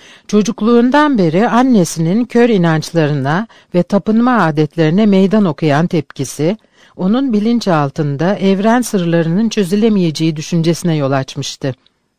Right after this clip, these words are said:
Şimdi bu şüpheciliği daha bilinçli ve kesin bir hal almıştı. Onun bu düşüncelerini, kendi agnotisizmini Farmasonlara katılmakla da göstermiş olan Fethi de paylaşmaktaydı.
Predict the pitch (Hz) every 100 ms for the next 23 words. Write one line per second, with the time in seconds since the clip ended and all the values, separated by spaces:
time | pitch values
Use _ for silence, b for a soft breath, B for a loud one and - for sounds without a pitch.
0 | _ B B - - 233 220 160 233 226
1 | - 202 185 160 147 147 160 214 214 226
2 | 196 170 160 151 214 247 233 208 180 208
3 | 180 147 147 147 147 135 135 135 - 151
4 | 139 _ _ _ _ b b - 185 220
5 | 285 226 196 196 196 180 170 160 151 143
6 | 135 147 226 b b b - 196 202 202
7 | 190 247 240 180 180 196 196 202 202 180
8 | 208 170 160 139 135 147 247 254 b b
9 | _ 190 190 196 196 208 190 190 208 247
10 | 190 202 196 208 202 175 156 160 170 -
11 | 185 175 175 175 151 165 240 240 196 208
12 | 165 - 143 139 139 - 143 135 - 139
13 | 123 135